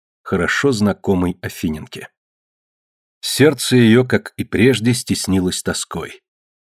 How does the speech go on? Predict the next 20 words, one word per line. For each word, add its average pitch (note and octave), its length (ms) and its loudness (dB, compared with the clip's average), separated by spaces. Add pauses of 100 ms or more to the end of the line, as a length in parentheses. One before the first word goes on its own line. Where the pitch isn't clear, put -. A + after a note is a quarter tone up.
(180)
Она G#2+ 220 2
взяла A2 280 4
кувшин A2+ 460 2
с - 20 -4
чёрным F#2+ 440 0
вином A#2+ 480 2
и G#2 60 -4
флакон A2+ 420 0
с G2 40 -2
драгоценным G2+ 600 0
маслом, F2 560 0
принесённые F#2+ 640 0
Ройкосом. - 560 -4 (680)
Совершила C#3 520 4
возлияние B2 720 4
тени B2+ 360 2
великого G2+ 440 0
полководца F#2+ 880 -2
и A2 80 0
застыла G#2 760 0